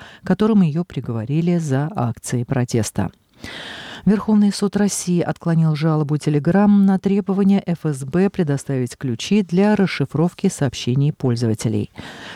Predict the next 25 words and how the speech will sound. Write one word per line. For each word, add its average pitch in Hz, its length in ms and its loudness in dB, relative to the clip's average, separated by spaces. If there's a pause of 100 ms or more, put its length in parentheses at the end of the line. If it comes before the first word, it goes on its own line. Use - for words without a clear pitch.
Представители 220 680 0
Telegram 165 520 2
заявили 147 360 2
в - 40 -2
суде, 151 360 2
что 160 200 -2
приказ 190 520 0
Ф 185 180 -2
С 180 160 0
Б 170 220 2 (100)
нарушает 202 600 2
конституционное 131 1040 -2
право 117 340 -4
граждан 185 480 2
на 190 140 4
тайну 180 340 0
переписки 123 720 -4 (280)
и 214 140 4
не 202 220 6
обеспечивает 175 640 -2
соблюдение 143 600 0
баланса 120 500 -4
публичных 185 720 0
и 190 100 -2
частных 139 520 -4